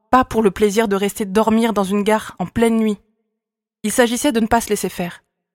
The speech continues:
C'est réellement l'unité qui nous a donné la force.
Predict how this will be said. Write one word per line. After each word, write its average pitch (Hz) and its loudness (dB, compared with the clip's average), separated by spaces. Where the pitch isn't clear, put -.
C'est 202 0
réellement 214 2
l'unité 220 -2
qui - -6
nous 220 2
a 214 2
donné 220 -2
la 190 0
force. - -6